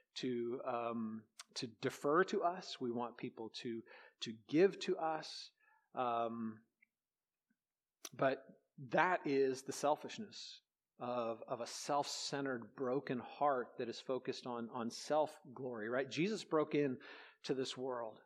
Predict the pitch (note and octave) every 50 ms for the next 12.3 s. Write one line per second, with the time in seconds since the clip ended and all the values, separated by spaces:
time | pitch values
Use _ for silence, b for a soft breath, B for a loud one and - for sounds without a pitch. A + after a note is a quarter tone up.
0 | _ _ _ _ _ _ _ _ _ _ _ _ _ _ _ _ - D3 D3 D3+
1 | D#3 B2 C3 C3+ C3+ B2+ G#2 F#2+ - - _ _ _ _ _ _ _ _ _ _
2 | _ _ _ _ _ _ _ _ _ _ _ _ _ _ _ _ _ _ _ _
3 | _ _ _ - C3 B2+ - - C#3+ C#3 D3 D3+ D3 D3 D3 D#3+ F3+ G3 F#3+ -
4 | - - - - _ _ _ _ _ _ - - - - - - G#3+ A3 F3+ C#3
5 | B2 B2 D3 F3 - - - - - - _ _ _ _ _ _ _ _ _ _
6 | _ _ _ _ _ _ _ _ _ _ - D#3 D3 D#3 E3+ F#3 F#3+ F3+ E3 C#3
7 | - D3 D3 D#3+ E3 D#3+ D#3 C#3+ - - - - D#3 D3+ D#3+ D#3 D3+ A#2+ - A2
8 | - D#3 E3+ F3+ E3 C3 G#2+ F2+ - - - F3+ F#3+ G3 G#3 G3 - - - D3+
9 | A#2+ C3+ C#3 F3 F3 - - D#3+ B2+ C#3+ C3+ B2+ - - - - D#3+ D#3 E3 E3+
10 | C#3+ C3+ B2 - - - - G3+ G#3 G#3 G#3 G3 D3 C3+ E3 F3 - - - G3+
11 | F#3+ F#3 F3+ F3+ - - F#3 F#3+ G3 F3+ C#3+ A2+ C3 B2 A#2+ B2+ C#3 B2+ - -
12 | F3 E3+ F3+ E3+ C#3 -